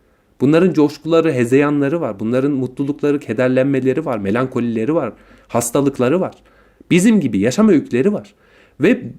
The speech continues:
onların felsefeleri, onların kavramları, ortaya koymuş olduğu bağlamlar, felsefi bağlamlar bu yaşam öykülerinden münezzeh değil. Bu yaşam öykülerinden bağımsız değil. Belli bir motivasyondan, belli bir dertten ortaya çıkmış,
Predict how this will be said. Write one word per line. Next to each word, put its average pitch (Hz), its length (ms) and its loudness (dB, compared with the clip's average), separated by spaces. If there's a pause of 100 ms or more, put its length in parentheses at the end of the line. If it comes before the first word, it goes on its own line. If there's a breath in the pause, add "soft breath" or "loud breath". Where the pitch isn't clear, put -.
(140)
onların 147 460 2
felsefeleri, 165 600 0
onların 147 420 0
kavramları, 147 680 0
ortaya 175 400 -2
koymuş 175 320 -2
olduğu 147 560 0
bağlamlar, 135 760 0
felsefi 143 560 -4
bağlamlar 127 540 0 (1400 soft breath)
bu 156 140 4
yaşam 214 380 2
öykülerinden 156 680 2
münezzeh 139 600 0
değil. 160 240 -2 (920)
Bu 185 80 4
yaşam 175 320 2
öykülerinden 143 720 0
bağımsız 123 540 -6 (220)
değil. 143 320 0 (540 soft breath)
Belli 165 300 0
bir 175 120 2
motivasyondan, 143 880 0
belli 143 240 0
bir 131 220 0
dertten 120 400 -2
ortaya 165 360 -2
çıkmış, - 460 -16